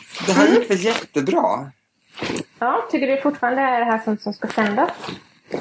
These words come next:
Speaker 1: Ja, definitivt.
Speaker 2: Ja, ja, det gick jättebra.
Speaker 1: Jag har haft jätteroligt.
Speaker 2: Ja, trevligt har det varit.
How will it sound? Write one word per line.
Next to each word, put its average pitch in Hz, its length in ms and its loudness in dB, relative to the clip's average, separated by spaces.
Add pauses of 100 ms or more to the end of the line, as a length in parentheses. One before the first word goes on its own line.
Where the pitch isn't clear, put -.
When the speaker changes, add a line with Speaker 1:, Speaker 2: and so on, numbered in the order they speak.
(480)
Speaker 1:
Ja, 156 300 2 (140)
definitivt. 117 800 0
Speaker 2:
Ja, 98 280 4 (120)
ja, 226 180 2
det 277 80 4
gick - 140 -2
jättebra. 202 500 2 (640)
Speaker 1:
Jag - 120 -2
har 127 100 4
haft 160 200 0
jätteroligt. - 840 -4
Speaker 2:
Ja, 254 340 2 (240)
trevligt 277 480 0
har 294 60 0
det 302 60 4
varit. - 160 -2